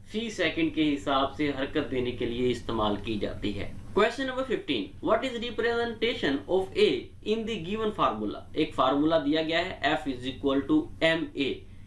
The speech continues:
ये बताएं कि इस formula में जो A है ये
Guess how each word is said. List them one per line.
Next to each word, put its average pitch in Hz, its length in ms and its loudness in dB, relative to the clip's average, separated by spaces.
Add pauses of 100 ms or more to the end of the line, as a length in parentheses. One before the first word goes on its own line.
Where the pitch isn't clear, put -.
(180)
ये 185 120 6
बताएं 208 380 2
कि 190 140 4
इस 180 180 0
formula 151 540 2
में 165 200 0
जो 160 140 2 (140)
A 220 240 4
है 123 200 2 (400)
ये 208 200 8